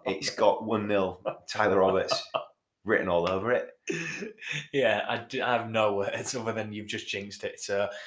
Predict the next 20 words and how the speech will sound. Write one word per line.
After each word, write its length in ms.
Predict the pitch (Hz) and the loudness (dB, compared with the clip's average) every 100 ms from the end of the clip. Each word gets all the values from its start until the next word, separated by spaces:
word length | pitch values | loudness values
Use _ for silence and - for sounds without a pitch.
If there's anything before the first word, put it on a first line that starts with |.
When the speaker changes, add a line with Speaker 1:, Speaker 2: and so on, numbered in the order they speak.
| - | -8
Speaker 2:
I 60 | 107 | -4
think 200 | 117 107 | -2 0
I'm 120 | 107 | 0
gonna 120 | 107 | -2
be 80 | 104 | -4
going 200 | 101 104 | 0 0
for 80 | 101 | 0
that 140 | 104 95 | 0 0
in 40 | |
my 60 | 98 | -4
score 260 | - 101 92 | -4 -4 -4
prediction 520 | 95 101 - - 113 | -8 -12 -10 -10 -6
<laughs> 40 | 120 | -4
later 240 | 104 110 | -2 0
on. 140 | - - - - - - _ _ _ _ _ - | 0 0 -2 -16 -16 -16 _ _ _ _ _ -8
Speaker 1:
Yeah, 180 | 82 76 - - | -6 -4 -4 -4
I 60 | - | 4
Speaker 2:
But 80 | 131 | 6
Speaker 1:
can 80 | |
Speaker 2:
yeah, 220 | 135 101 | 8 8